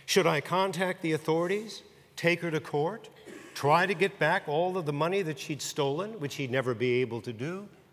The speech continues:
since she didn't have the money anymore, or what?" In the end, he decided that because his company was doing so well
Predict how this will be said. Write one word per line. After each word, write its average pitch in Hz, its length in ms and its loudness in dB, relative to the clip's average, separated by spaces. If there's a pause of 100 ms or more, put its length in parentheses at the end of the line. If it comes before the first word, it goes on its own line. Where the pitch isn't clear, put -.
since 113 200 -8
she 120 140 -4
didn't 127 240 0
have 175 300 2
the 135 80 -2
money 123 320 -2
anymore, 135 500 -8 (220)
or 208 200 -2
what?" 233 420 -4 (1000)
In 202 200 4
the 196 180 4
end, 233 240 2
he 185 160 -2
decided 202 560 2
that 151 180 -2
because 214 420 -2
his 185 160 -2
company 185 460 -2
was 143 240 0
doing 160 420 0
so 214 320 2
well 220 460 2